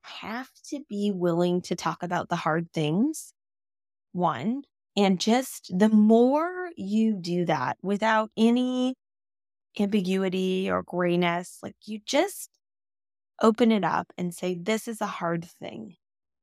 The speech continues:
And, you know, I talk about that even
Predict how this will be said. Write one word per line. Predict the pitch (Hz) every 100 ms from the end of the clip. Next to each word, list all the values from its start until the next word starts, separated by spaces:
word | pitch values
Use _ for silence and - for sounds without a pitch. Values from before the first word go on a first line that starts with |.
| _ -
And, | 214 233
you | 277
know, | 254
I | 254
talk | 247 262 285
about | 220 165 -
that | 180 -
even | 196 202 208 202 202 202 208 208 208